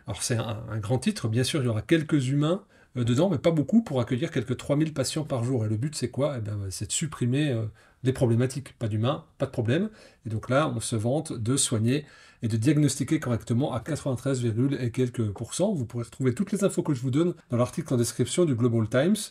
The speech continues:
qui présente cette, euh, ce, ce chef-d'œuvre de, de technologie au service de la santé et des humains.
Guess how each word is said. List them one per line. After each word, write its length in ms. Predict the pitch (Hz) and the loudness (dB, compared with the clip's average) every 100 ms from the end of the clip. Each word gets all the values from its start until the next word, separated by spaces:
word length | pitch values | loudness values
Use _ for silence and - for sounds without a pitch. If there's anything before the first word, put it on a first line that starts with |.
| - - _ | -14 -20 _
qui 100 | - | -14
présente 560 | - 131 120 160 160 120 | -2 2 4 4 4 0
cette, 340 | - 117 - | -2 -4 -2
euh, 140 | 101 95 | -6 -6
ce, 200 | - 95 | -6 -8
ce 160 | - | -6
chef-d'œuvre 800 | 104 - 127 139 147 120 107 104 | -6 0 2 4 4 2 0 -2
de, 300 | 101 110 107 | -2 0 0
de 120 | 104 117 | 0 0
technologie 640 | 151 156 135 110 123 156 | 0 2 2 2 0 -2
au 120 | 135 | -2
service 520 | - 110 104 147 - | 0 -2 0 -2 -4
de 160 | 113 117 | -4 -2
la 100 | 113 | -2
santé 320 | 113 98 127 113 | -4 -6 -4 -2
et 40 | |
des 200 | 107 98 | -2 -2
humains. 240 | 110 156 | 0 -2